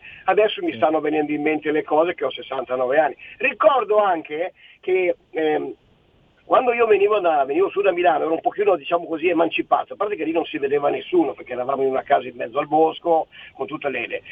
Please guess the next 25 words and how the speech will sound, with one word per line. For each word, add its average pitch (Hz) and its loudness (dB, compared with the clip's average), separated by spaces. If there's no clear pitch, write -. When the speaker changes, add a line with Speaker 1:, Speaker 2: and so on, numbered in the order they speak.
Speaker 1:
le 120 -8
così, 139 -6
diciamo, 123 -4
chiamiamole 143 2
fatiche 156 -4
che 139 -10
fanno 135 -2
i 135 -4
contadini, 131 0
aveva 120 -4
quattro 151 -2
Speaker 2:
Sì. 180 8
Speaker 1:
vacche, 160 0
cioè, 101 -6
era, 127 -4
beh, - -4
qua-, 143 0
quattro 156 2
ettari, 170 0
insomma, 143 -8
po-, - -14
poca 208 2
roba, 135 -2
e - -2
più 208 0